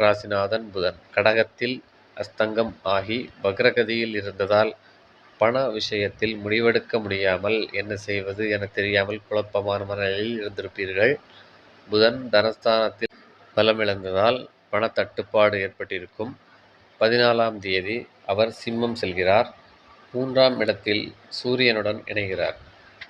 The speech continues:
அரசு வேலைக்கு விண்ணப்பம் அனுப்புவீர்கள். இந்த மாதம் அரசு சார்ந்த கான்ட்ராக்டுக்கு முயற்சி செய்வீர்கள். சூரியன் ஆட்சியாவதால் கிடைக்க வாய்ப்பும் உள்ளது.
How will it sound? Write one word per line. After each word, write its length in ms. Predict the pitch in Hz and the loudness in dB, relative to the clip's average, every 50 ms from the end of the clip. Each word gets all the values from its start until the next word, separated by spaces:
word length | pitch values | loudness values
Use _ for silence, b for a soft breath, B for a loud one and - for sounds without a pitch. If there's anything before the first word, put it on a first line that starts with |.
| - - 101 | 0 2 4
அரசு 280 | 113 123 120 - - 135 | 4 4 2 -2 -8 -8
வேலைக்கு 440 | 113 113 107 104 104 101 101 - 104 104 | -6 -4 -2 -2 -2 -2 -4 -2 -4 -4
விண்ணப்பம் 500 | 98 101 101 104 98 - - 98 98 95 - - - | -2 -2 -2 -4 -4 -2 -2 -4 -4 -4 -14 -12 -12
அனுப்புவீர்கள். 720 | 104 104 98 104 - 101 95 98 95 90 90 95 110 131 - - - - - - | -10 -10 -10 -12 -12 -8 -4 -4 -4 -2 0 0 0 0 0 -4 -12 -20 -18 -12
இந்த 240 | 107 107 107 110 110 104 | -10 -10 -6 -4 -4 -2
மாதம் 440 | 101 98 92 95 92 101 120 117 - - 90 98 104 | 0 0 0 2 2 0 -2 -2 -8 -4 -2 0 0
அரசு 260 | 117 110 - - 110 | 0 -2 -4 -12 -12
சார்ந்த 480 | - - 101 95 92 92 98 110 107 - 101 | -2 2 2 2 2 0 -4 -6 -4 -2 -2
கான்ட்ராக்டுக்கு 760 | 98 101 101 98 107 107 107 101 104 - - 98 _ - 131 139 123 110 | 0 0 -2 -2 0 2 2 2 0 -4 -16 -18 _ -14 -14 -12 -10 -6
முயற்சி 340 | 107 104 101 104 - - - - | -6 -6 -6 -6 -10 -18 -10 -8
செய்வீர்கள். 480 | 92 87 87 85 80 - - 85 - - - - B B B B B B B - - - | -6 -4 -4 -6 -6 -6 -8 -10 -10 -10 -18 -20 B B B B B B B -20 -12 -6
சூரியன் 460 | 139 143 143 135 123 117 120 120 123 - - 110 | -2 0 0 2 4 4 2 2 2 -4 -2 -2
ஆட்சியாவதால் 760 | 113 113 - - - 113 107 101 98 92 90 90 95 101 104 101 98 - | -2 -2 -4 -8 -4 0 2 2 2 2 2 2 0 0 0 -2 -6 -8
கிடைக்க 360 | - 98 101 95 - - 101 98 | -4 -4 -4 -4 0 0 0 2
வாய்ப்பும் 460 | 90 92 90 90 87 - - 92 95 90 | 2 2 2 0 0 -4 -8 -10 -10 -8
உள்ளது. 320 | 85 82 80 78 - - | -6 -6 -6 -6 -8 -12